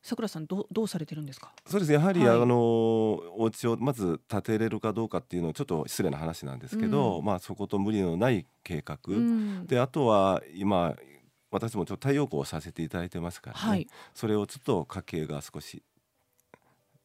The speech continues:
Speaker 2: 助かるような、
Speaker 1: うん。
Speaker 2: えー、そういうご計画の、もうできますよという提案はさせていただいてますね。
Speaker 1: はい。
Speaker 2: はい。
Speaker 1: そして今ね、太陽光発電というキーワードが出てきましたけれども、そんなあの、子育て世代の方に向けての
Speaker 2: はい。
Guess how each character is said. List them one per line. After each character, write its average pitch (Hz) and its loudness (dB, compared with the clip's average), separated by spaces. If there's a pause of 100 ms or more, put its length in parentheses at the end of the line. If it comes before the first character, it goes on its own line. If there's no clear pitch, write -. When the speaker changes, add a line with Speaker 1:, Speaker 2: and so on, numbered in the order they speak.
(320)
Speaker 2:
助 101 -4
か 85 -2
る - -4
よ 62 -8
う - -12
な、 - -6
Speaker 1:
う 226 -2
ん。 226 0
Speaker 2:
え 104 4
ー、 92 0
そ 131 0
う 131 4
い 131 4
う 127 0
ご 120 -4
計 120 0
画 113 -6 (180)
の、 117 2 (300)
も 127 2
う 101 2
で 107 0
き 135 0
ま 131 4
す 135 -2
よ 160 0
と 101 -2
い - 0
う - -10
提 104 2
案 98 -2
は 120 -4
さ 82 -10
せ - -12
て 76 -8
い 65 -6
た - -12
だ 64 -14
い - -20
て - -20
ま - -20
す - -20
ね。 220 -8
Speaker 1:
は 190 -4
い。 98 2
Speaker 2:
は 87 -2
い。 82 -12 (240)
Speaker 1:
そ - -4
し 202 -6
て - -6
今 180 -2
ね、 202 0
太 196 -6
陽 196 -2
光 185 -4
発 185 -8
電 160 -4
と 156 -6
い 143 -6
う - -14
キ - -6
ー - 0
ワ 185 -2
ー 170 -6
ド 160 -6
が 160 -6
出 190 -2
て 180 -4
き 170 -8
ま 175 -2
し 170 -10
た 165 -8
け 160 -6
れ 151 -6
ど 151 -6
も、 180 0 (380)
そ 277 0
ん 277 4
な 269 2
あ 226 -2
の、 220 -2
子 247 -4
育 403 -2
て 415 -2
世 415 -2
代 311 -2
の 175 -4
方 233 -4
に 175 -2
向 170 -2
け 247 -2
て 285 2
の 175 2
Speaker 2:
は 135 2
い。 127 2